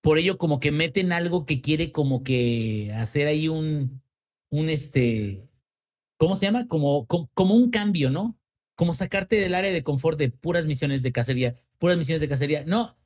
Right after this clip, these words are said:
te ponemos algo distinto para que también tú como que te desafanes, como que uses tus habilidades de una manera que, que no las habías usado antes, porque ahora es más un tower defense que es, eh, que una cacería,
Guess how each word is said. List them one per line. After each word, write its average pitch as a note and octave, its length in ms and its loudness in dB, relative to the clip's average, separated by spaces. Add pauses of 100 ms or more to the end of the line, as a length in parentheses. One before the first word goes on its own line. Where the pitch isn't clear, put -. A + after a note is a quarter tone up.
(160)
te C#3 120 0
ponemos F#3 440 2
algo G#3+ 240 0
distinto F#3+ 680 -4
para C#3+ 240 0
que C3+ 120 -2
también C3+ 380 -2
tú E3+ 120 -2
como D3 200 0
que C3 120 -2
te B2+ 100 -2
desafanes, D3+ 540 -4
como C3+ 180 0
que C#3 120 0
uses D#3 260 -2
tus D3 160 -4
habilidades D3+ 480 0
de D3 60 -4
una C#3 160 2
manera C3+ 540 -2 (440)
que, A2+ 300 2
que C3 120 0
no C#3 140 2
las F3+ 220 0
habías D3 260 0
usado E3 320 2
antes, D3 320 0
porque C3 240 -2
ahora C3 200 2
es B2+ 120 -2
más B2+ 180 -4
un C3 100 -2
tower A2 240 -4
defense G#3 360 -6
que A2 180 -2
es, - 220 -10 (320)
eh, A#2+ 200 0
que A#2+ 120 0
una C3+ 160 -2
cacería, F#3+ 500 0